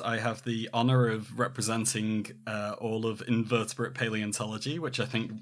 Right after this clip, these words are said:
represents, you know what, like, eighty-five percent of it. <laughs> So that's quite an honor you've bestowed upon me. I am a P H D candidate, P H D student at the University of Bristol, and I study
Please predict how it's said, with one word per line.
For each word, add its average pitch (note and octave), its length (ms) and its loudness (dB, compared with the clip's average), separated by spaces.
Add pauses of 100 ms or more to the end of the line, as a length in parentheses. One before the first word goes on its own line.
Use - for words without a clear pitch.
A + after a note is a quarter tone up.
represents, A2+ 720 -2
you G#2+ 60 -4
know A2 180 -4
what, A2 420 -6
like, G#2 380 -8 (460)
eighty-five A#2 760 2
percent C3+ 480 4
of B2+ 220 4
it. D#3 240 2 (120)
<laughs> - 440 0
So - 80 -2
that's B2 180 8
quite C3+ 220 10
an A#2 140 6
honor B2 180 8
you've G#2+ 260 0
bestowed A2 400 0
upon G#2+ 300 -2
me. C#3 180 0 (480)
I D#3 480 10
am C3 480 10
a A#2 720 6
P B2 200 4
H - 220 2
D A2+ 340 0
candidate, B2 480 4
P A#2+ 140 2
H - 160 -2
D A#2 120 0
student B2+ 600 0
at A#2+ 160 2
the A2+ 60 0
University A2 460 2
of G#2 120 -6
Bristol, C#3+ 680 0
and A2+ 640 0
I A2 380 0
study A2 760 -2